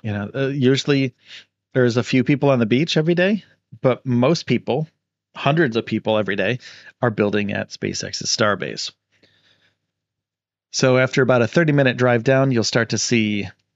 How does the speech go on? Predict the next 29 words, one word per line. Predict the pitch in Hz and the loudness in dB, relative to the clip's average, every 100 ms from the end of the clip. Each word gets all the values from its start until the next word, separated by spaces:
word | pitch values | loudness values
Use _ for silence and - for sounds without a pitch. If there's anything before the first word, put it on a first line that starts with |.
| - | -2
about | 190 180 | 0 0
a | |
twenty-five | - 127 110 104 | 2 0 2 -2
minute | 101 98 | -2 -4
drive | 104 104 | -4 -4
down, | - 107 | -6 -6
you'll | - | -4
start | - 104 | -2 -4
to | 107 | -4
see | - 95 | -6 -6
the | 98 | -6
Starbase | - 104 101 90 | -2 -2 -2 -4
facility. | 107 - 131 113 113 | -6 -2 0 2 0
And | 110 | 0
on | 110 | 0
the | 107 | 0
left, | 120 - | 0 0
you'll | 113 | -2
see | - 117 107 101 - - _ | 0 -2 -2 -4 -14 -20 _
the | 113 117 | -2 0
bays | 117 117 151 170 - _ _ _ - | 2 0 0 -4 -6 _ _ _ -2
in | 127 | 0
the | 113 | 2
production | 123 120 - 110 | 2 2 0 -2
facility. | 123 - 120 131 185 196 | -2 -2 -2 -2 -4 -2
And | 117 | 0
on | 107 | 0
the | 101 | -2
right, | 107 131 | -2 -2